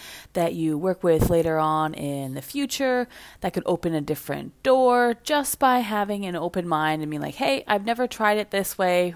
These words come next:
Why not? I don't see anything right away that could be detrimental to my business doing it this way, so let's see if we can try this out and see exactly how it's gonna go," right?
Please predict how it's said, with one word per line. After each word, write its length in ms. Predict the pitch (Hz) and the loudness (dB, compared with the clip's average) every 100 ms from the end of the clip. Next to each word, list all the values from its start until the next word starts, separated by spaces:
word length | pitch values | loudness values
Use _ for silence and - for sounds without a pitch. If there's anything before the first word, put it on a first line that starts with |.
| 175 | -10
Why 320 | - 170 160 | -14 -4 -2
not? 380 | 147 135 - - - - - - | -2 -4 -6 -10 -18 -20 -20 -4
I 120 | - 160 | 0 2
don't 280 | 185 233 | 2 0
see 420 | - 254 233 226 214 | -4 -4 -4 -4 -4
anything 1200 | 196 196 - 180 175 170 165 156 - 160 151 147 | -4 -6 -6 -6 -6 -6 -6 -8 -12 -16 -14 -2
right 220 | 156 143 | 0 2
away 480 | 139 135 143 202 302 | 0 0 0 0 0
that 300 | 302 240 - | -2 -2 -4
could 160 | 226 | -4
be 100 | 202 | -2
detrimental 540 | 180 165 180 160 214 262 | -2 -2 0 0 0 -2
to 80 | 262 | 2
my 140 | 254 | 4
business 480 | 240 233 240 240 - | 6 4 4 0 -2
doing 240 | 214 208 | -2 -2
it 140 | 196 202 | -2 0
this 260 | 202 - | -2 -2
way, 180 | 214 226 | -2 -2
so 760 | - 196 180 180 180 180 175 180 _ _ - - - | -4 -6 -4 -4 -4 -4 -6 -8 _ _ -20 -10 -2
let's 200 | 196 - | -2 0
see 140 | 208 | -2
if 140 | 202 | -2
we 80 | 208 | -4
can 720 | - 190 185 175 175 170 170 - _ _ _ - | -4 -2 -2 -4 -6 -8 -10 -14 _ _ _ -18
try 360 | - 370 370 | -10 -4 -4
this 240 | 349 349 - | 0 0 2
out 320 | 330 185 - - - - - | 2 2 0 -8 -20 -20 -8
and 180 | 190 190 | -6 -6
see 240 | - 226 | -4 -4
exactly 1200 | 208 180 269 269 269 269 262 254 247 240 240 240 _ _ | -4 -4 -2 0 -4 -6 -4 -4 -2 -2 -4 -6 _ _
how 280 | - 220 208 | -12 -4 -4
it's 140 | 185 - | -4 -6
gonna 200 | 190 156 | -6 -4
go," 380 | 151 - - - _ _ _ - | -4 -4 -8 -16 _ _ _ -14
right? 300 | 156 214 269 | -8 -6 -8